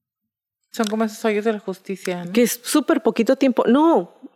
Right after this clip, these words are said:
Speaker 2: güey, el hecho que digan,
Speaker 1: Loopholes.
Speaker 2: em,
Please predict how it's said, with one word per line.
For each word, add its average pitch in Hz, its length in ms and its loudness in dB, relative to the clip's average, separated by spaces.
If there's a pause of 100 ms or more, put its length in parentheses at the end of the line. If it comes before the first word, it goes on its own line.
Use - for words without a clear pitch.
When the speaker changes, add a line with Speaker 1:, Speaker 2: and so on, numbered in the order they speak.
(200)
Speaker 2:
güey, 269 200 2 (320)
el 262 140 2
hecho 277 180 -2
que 381 100 4
digan, 226 340 4
Speaker 1:
Loopholes. 175 440 -8
Speaker 2:
em, 220 840 4